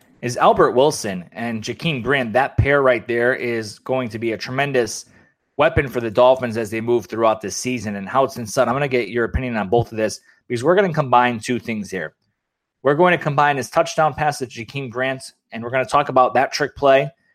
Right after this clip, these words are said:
and whether or not it's the greatest trick play since the Wildcat was unleashed back in two thousand eight. <laughs> And is he the best backup quarterback on the roster? Maybe, maybe not.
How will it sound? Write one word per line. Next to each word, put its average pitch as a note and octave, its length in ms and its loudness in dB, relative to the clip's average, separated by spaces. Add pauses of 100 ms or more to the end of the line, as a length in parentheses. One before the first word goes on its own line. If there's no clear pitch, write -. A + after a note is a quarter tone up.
(280)
and C3 160 -4
whether D#3+ 220 4
or D3 40 4
not C#3+ 240 2
it's - 300 -6
the B2+ 120 -10
greatest C#3+ 380 -2
trick - 220 -12
play D3 160 0
since C3 200 -10
the A#2 100 -10
Wildcat B2 440 2
was A2+ 140 -8
unleashed A#2+ 340 -8
back A#2+ 220 0
in G#2+ 100 -10
two C3+ 140 -8
thousand A2 300 -2
eight. C#3+ 360 -8 (240)
<laughs> - 260 -20
And C#3+ 400 0 (680)
is A#2 140 -4
he C3+ 80 0
the A#2 100 0
best A2 260 0
backup A2 280 0
quarterback G#2+ 420 0
on G#2 140 -6
the G2+ 80 -6
roster? G#2+ 520 -4
Maybe, F#2+ 220 -8
maybe F#2 240 -10
not. G#2 320 -2